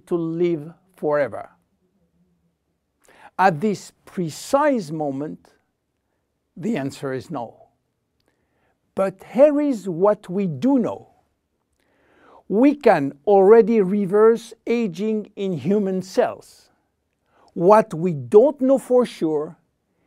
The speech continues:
is whether we can reverse aging in you or in me. We can drastically slow down diseases and the aging process far more than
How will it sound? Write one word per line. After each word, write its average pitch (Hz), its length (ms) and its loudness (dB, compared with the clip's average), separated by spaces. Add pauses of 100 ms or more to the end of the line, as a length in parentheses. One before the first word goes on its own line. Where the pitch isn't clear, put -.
(240)
is 165 220 -4
whether 214 320 6
we 185 160 4
can 185 260 -2
reverse 160 540 -2
aging 156 500 -2 (100)
in 135 340 -4
you 269 420 4 (380)
or 151 340 -2 (160)
in 135 220 -6
me. 110 160 -12 (1500)
We 226 180 4
can 190 320 2
drastically 226 840 -2
slow 208 440 2
down 180 420 -2
diseases 185 800 -4
and 170 300 -6
the 180 160 -2
aging 175 440 0 (120)
process 175 580 -2
far 165 380 0
more 202 400 0
than 165 320 -6